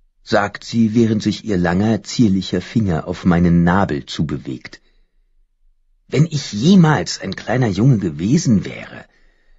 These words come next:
würde mich das, was sie jetzt tut, schlagartig sämtliches auf Bäume klettern und Baseball spielen vergessen lassen.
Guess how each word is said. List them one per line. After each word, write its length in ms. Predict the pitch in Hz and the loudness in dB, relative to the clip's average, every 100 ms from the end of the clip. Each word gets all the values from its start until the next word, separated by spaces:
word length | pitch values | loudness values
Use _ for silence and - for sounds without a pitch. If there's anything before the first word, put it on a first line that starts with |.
| _ | _
würde 180 | - 117 | -2 0
mich 200 | 113 - | 0 2
das, 240 | 117 - | 0 0
was 140 | 104 - | -4 -4
sie 60 | |
jetzt 340 | 87 110 - - | -2 -2 -2 -6
tut, 180 | 110 - | -6 -4
schlagartig 960 | - 92 123 143 - 110 123 135 - | 0 0 0 -2 -4 -4 -2 -4 -6
sämtliches 800 | 82 113 151 - 123 113 101 - | -2 2 2 0 -4 -4 -6 -8
auf 200 | - 87 | -10 -4
Bäume 260 | 113 120 113 | 2 4 4
klettern 460 | - 107 113 101 85 | 2 0 2 0 0
und 320 | 78 - - | -4 -10 -2
Baseball 420 | 101 92 95 85 | -2 0 -2 -2
spielen 300 | - 90 80 | -2 -4 -2
vergessen 420 | 85 80 104 73 | -4 -4 -6 -6
lassen. 320 | 65 - - | -14 -16 -18